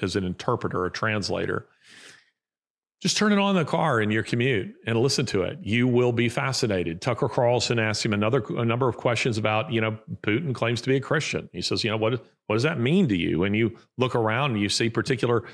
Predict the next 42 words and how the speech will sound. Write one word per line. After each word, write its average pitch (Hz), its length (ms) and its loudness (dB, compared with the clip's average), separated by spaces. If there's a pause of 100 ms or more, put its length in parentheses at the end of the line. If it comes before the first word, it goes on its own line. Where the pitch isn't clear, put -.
(140)
events 117 400 0
that 131 80 2
are 131 60 2
taking 135 300 -2
place 139 280 0
here, 117 320 -2
uh, 120 200 0
do 117 80 -4
you, 131 180 0
do 123 160 -2
you 139 60 2
see 147 240 0
a 120 80 2
God 123 400 0
who 113 80 4
is 107 100 2
at 117 80 -2
work 135 320 0
in 107 80 -2
any 95 160 -4
of 85 80 -6
this?" 85 320 -8 (100)
And 170 140 2
I 185 40 2
wanna 302 260 4
make 226 260 0
this 180 180 2
distinction 107 800 -2
that 123 120 -2
I 123 80 -2
think 160 240 -4
is 143 100 -2
a 120 80 0
very 139 460 2
important 160 520 0
distinction 127 520 0
here. 107 160 0
I 143 200 0
have 208 120 0
said 165 360 0
to 117 100 -2
you 87 400 0